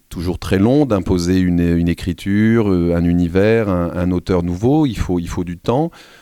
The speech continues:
Nous, on y croit. C'est, c'est, ça nous paraît être, euh, une des voies les plus singulières du, du, de la dramaturgie, euh, anglo-saxonne d'aujourd'hui. On est, euh, voilà,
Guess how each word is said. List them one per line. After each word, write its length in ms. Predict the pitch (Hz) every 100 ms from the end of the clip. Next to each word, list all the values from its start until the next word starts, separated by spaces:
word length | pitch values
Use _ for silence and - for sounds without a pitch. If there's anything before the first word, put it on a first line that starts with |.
| -
Nous, 200 | 92 95
on 160 | 87 87
y 60 |
croit. 480 | 82 - 98 120 143
C'est, 240 | 139 101 85
c'est, 640 | - 90 85 85 85 85 90 95 98
ça 220 | - 87
nous 100 | 87
paraît 360 | 92 85 101 101
être, 340 | 98 - 90
euh, 180 | 87 85 - - - - -
une 260 | 95 107 101
des 160 | 101 95
voies 340 | 95 110 120
les 100 | 110
plus 180 | - 101
singulières 760 | - 98 98 98 101 113 120
du, 240 | 98 90 90
du, 420 | 87 87 87 82
de 160 | 87 90
la 140 | 90
dramaturgie, 840 | 87 92 90 - 90 85 98 107 104
euh, 280 | 87 85 82 - - -
anglo-saxonne 880 | 82 85 98 98 95 - - 110 107
d'aujourd'hui. 580 | 95 87 101 104 95 95
On 200 | 90 92
est, 220 | 98 101
euh, 360 | 90 87 85 82
voilà, 360 | 92 92 76